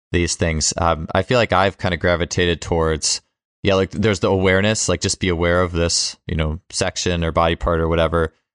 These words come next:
There's, like, yeah, the special, the do the, the, the thing a little differently option, like, use a different, um, use a different implement, use a different surface, use a different,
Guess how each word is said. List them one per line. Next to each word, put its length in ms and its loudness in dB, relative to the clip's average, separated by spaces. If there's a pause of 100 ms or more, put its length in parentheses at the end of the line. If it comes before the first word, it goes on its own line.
(160)
There's, 520 2
like, 200 0 (240)
yeah, 140 2
the 100 -4
special, 400 0
the 140 0
do 240 2
the, 180 0 (120)
the, 180 0 (140)
the 100 -2
thing 340 0
a 40 2
little 240 2
differently 520 0
option, 540 2
like, 240 0 (120)
use 260 2
a 40 0
different, 440 -2 (520)
um, 520 2
use 200 2
a 40 -2
different 260 0
implement, 420 0
use 160 0
a 60 -2
different 400 -2
surface, 640 0
use 200 0
a 60 0
different, 420 0